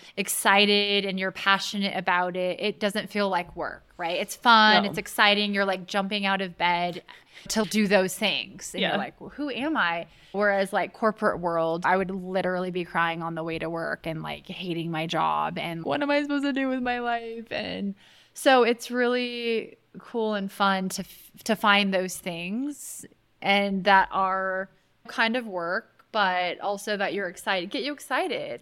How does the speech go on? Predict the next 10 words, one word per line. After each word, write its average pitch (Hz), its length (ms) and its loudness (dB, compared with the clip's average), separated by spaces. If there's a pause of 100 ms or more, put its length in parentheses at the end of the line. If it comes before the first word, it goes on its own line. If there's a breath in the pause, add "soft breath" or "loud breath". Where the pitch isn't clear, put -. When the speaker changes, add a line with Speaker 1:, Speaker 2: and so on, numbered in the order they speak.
Speaker 2:
Yeah. 190 260 4
Speaker 1:
And 196 460 -6 (100)
it's, - 320 -18 (560 soft breath)
yeah, 214 340 8
it's - 220 -4
easy 185 600 -2 (580)
to 214 120 -4
follow 185 380 2
that 165 260 2
path. 165 440 -8